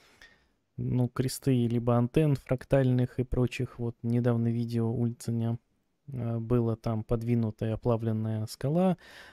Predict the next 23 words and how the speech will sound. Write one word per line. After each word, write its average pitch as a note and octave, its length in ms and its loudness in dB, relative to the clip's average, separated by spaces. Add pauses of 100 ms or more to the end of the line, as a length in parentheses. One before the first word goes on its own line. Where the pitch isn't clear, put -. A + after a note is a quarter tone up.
оплавленные, A2+ 840 2
м, A2 380 -2
ступеньки F3 640 2
вот C#3+ 340 -2
в-, B2 260 -4
здесь, A#2+ 460 -2
в A#2 440 0
старом A#2+ 400 4
баре. A#2+ 300 2 (2500)
Есть C3 480 2
ещё, C3+ 200 2
я B2+ 140 2
залью A#2+ 560 4
другие B2 560 4
видео, A2 400 0
как - 240 -10
там A2+ 260 -4
«Искорки», C3 800 2
э, - 20 2
с - 100 -8
крестов - 540 2
есть, A#2+ 600 -2
м. B2+ 500 -2